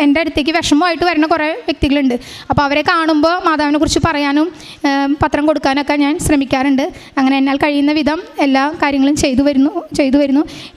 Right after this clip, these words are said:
ഇനിയും തൃക്കുമാരൻ്റെയും അതുപോലെ തന്നെ അമ്മ മാതാവിൻ്റെ അനുഗ്രഹങ്ങൾ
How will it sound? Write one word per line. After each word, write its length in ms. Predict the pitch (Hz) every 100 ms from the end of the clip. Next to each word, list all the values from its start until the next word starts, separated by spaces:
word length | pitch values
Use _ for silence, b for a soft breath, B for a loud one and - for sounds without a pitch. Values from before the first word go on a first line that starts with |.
| 277
ഇനിയും 320 | 277 294 311 370 - - -
തൃക്കുമാരൻ്റെയും 680 | 294 277 277 277 277 285 294
അതുപോലെ 300 | 269 277 277 285
തന്നെ 200 | 269 311 - B B 311
അമ്മ 80 | 277 277
മാതാവിൻ്റെ 440 | 269 269 277 285 277
അനുഗ്രഹങ്ങൾ 400 | 269 277 277